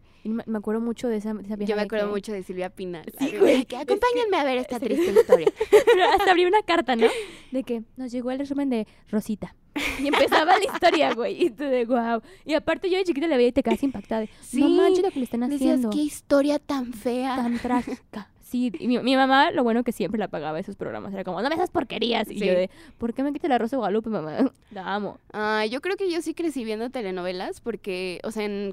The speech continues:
Speaker 2: en... Bueno, ya mi abuelita paterna, fíjate que ya ve series de Netflix.
Speaker 1: Ay,
Speaker 2: Ay,
Speaker 1: mi abuelita
Speaker 2: sí.
Speaker 1: también, güey. Ve un chorro de
Speaker 2: Son bien
Speaker 1: películas.
Speaker 2: chidas.
Speaker 1: Sí.
Speaker 2: Este, pero antes, ella, por ejemplo, mi abuelita veía las telenovelas de T V Azteca, que adelante vamos a hablar de
Speaker 1: De
Speaker 2: eso.
Speaker 1: esas.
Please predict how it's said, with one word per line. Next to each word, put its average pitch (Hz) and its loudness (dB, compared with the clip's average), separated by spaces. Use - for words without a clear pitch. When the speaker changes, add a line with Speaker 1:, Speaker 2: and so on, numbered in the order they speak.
Speaker 2:
en... 196 -6
Bueno, 269 0
ya 294 -2
mi 359 2
abuelita 285 -2
paterna, 214 -4
fíjate 226 -10
que 180 -12
ya 202 0
ve 196 -4
series 175 -6
de 160 -12
Netflix. - -16
Speaker 1:
Ay, 202 2
Speaker 2:
Ay, 320 4
Speaker 1:
mi 285 4
abuelita 254 4
Speaker 2:
sí. 269 4
Speaker 1:
también, 311 4
güey. 240 2
Ve 226 -2
un 254 0
chorro 269 0
de 262 2
Speaker 2:
Son 202 -2
bien - 0
Speaker 1:
películas. - -10
Speaker 2:
chidas. 208 -4
Speaker 1:
Sí. 294 10
Speaker 2:
Este, 226 0
pero 233 4
antes, 240 4
ella, 262 4
por 254 0
ejemplo, 233 -4
mi 247 -2
abuelita 196 0
veía 196 0
las 196 -4
telenovelas 185 -4
de 190 -6
T 190 -6
V 180 -2
Azteca, 196 -2
que 277 0
adelante 220 2
vamos 254 -2
a 220 -4
hablar 202 -4
de 202 -6
Speaker 1:
De 233 -2
Speaker 2:
eso. 220 -2
Speaker 1:
esas. 226 -6